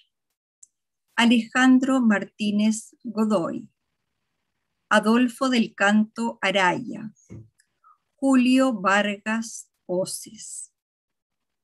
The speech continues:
Andrés Caro Ojeda, Manuel Sánchez Davidovich,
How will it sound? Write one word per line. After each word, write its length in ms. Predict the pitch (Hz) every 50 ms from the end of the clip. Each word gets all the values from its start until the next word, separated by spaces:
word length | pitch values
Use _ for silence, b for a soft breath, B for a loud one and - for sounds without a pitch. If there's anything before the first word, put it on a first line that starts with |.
| _ _ _ _ _ _ _ _ _ _ _ _ _
Andrés 800 | - 196 214 214 214 208 220 220 240 262 320 302 - - - _ _ _ _ _ _ _
Caro 540 | - 208 196 202 208 208 214 220 226 - _ _
Ojeda, 720 | - 202 - - - - 185 170 - - - - - - _ _ _ _ _ _ _ _ _ _ _ _ _ _ _ _ _ _ _ _ _ _ _ _
Manuel 800 | - 202 208 214 214 214 214 214 220 233 254 262 277 285 - _ _ _ _
Sánchez 880 | - - - 214 196 208 214 220 214 220 - - 247 254 262 - - _ _ _ _ _ _ _
Davidovich, 1080 | 208 180 202 202 196 214 214 202 196 180 - - - 214 - _ - - - - _